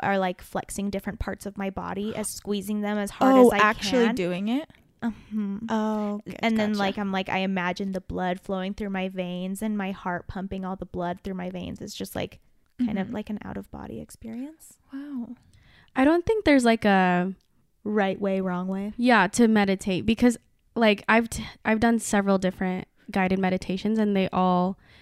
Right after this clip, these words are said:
Speaker 3: some of them focus on your body, some of them focus on your brain space, some of them focus on the future, some of them focus on your emotions. Like,
Speaker 1: Yeah, you're right.
Speaker 3: like, there, there's just, like, to me, it's like different dance classes.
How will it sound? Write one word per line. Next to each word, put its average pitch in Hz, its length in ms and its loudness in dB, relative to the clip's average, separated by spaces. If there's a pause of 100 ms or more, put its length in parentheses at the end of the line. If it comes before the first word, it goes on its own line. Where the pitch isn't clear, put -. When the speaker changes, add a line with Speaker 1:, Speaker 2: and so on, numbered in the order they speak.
(140)
Speaker 3:
some 220 240 4
of 202 80 6
them 190 160 6
focus 185 280 2
on 185 100 0
your 185 100 2
body, 185 360 2
some 208 200 -2
of 185 60 2
them 180 140 0
focus 180 320 -4
on 175 80 -2
your 175 120 -2
brain 170 220 -2
space, 185 280 -4
some 185 200 -2
of 185 60 0
them 175 160 -2
focus 175 300 -2
on 180 100 -2
the 180 80 -2
future, 180 360 -2
some 180 200 -6
of 180 100 -4
them 175 160 -2
focus 170 320 -2
on 175 100 -2
your 165 100 -4
emotions. 180 440 0
Like, 196 180 0 (1040)
Speaker 1:
Yeah, 294 280 -2
you're 262 200 -2
right. 262 320 -4
Speaker 3:
like, 220 260 4
there, 214 400 4
there's 226 260 6
just, 226 180 2
like, 208 320 0 (600)
to - 120 4
me, 220 180 8
it's 208 80 2
like 196 140 4
different 196 280 0
dance 175 240 -2
classes. - 500 -10